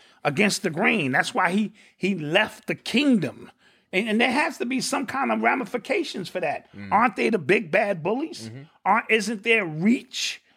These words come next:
Speaker 1: uh, you know what I'm saying, uh, supposed to be so great? I caught that Doc Malcolm stepped on your joke f-, about four or five cousins. Yeah, yeah. He kept it moving. That's all right.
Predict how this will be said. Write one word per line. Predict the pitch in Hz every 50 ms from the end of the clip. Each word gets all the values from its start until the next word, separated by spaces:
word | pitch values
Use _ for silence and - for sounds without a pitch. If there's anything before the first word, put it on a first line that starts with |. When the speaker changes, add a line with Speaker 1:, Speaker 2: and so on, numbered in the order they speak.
| _ _ _ _ -
Speaker 1:
uh, | 180 196 190 180 175 170 185 -
you | 196 202 208
know | 220
what | 214
I'm | 208 175
saying, | - - 233 226 233 233 240 254 285 - _ _ _ _ _ _ -
uh, | 180 180 170 156
supposed | 131 - - 165 - 208 220 214 175
to | 180 208
be | 202 196
so | 170 - - - 226 233 226
great? | 180 123 139 151 190 262 320 - - - - _ _ _ _ _ _ _ _ _ -
I | 117 131
caught | - - - 185 165 - 147
that | 160 156 139 117 127
Doc | 156 175 160 - -
Malcolm | - 143 147 156 147 - 147 123
stepped | - - - - 156 151 - -
on | 147 139 135
your | 143 139 120
joke | 113 123 147 160 - 254 -
f-, | - - - - - - - -
about | - 139 139 139 -
four | - - 170 156
or | 135
five | - - 143 135 120 120
cousins. | - - 143 127 - 117 127 135 131 -
Yeah, | - 139 127 131 - _ -
yeah. | - 143 135 123 - _ _ _ _ _ _ _ _ _ _
He | - 147
kept | - - 156 143
it | - 143
moving. | 139 131 135 120 123 139 143 139 143
That's | 147 135 135 147 - -
all | 165 165
right. | 113 113 120 135 143 -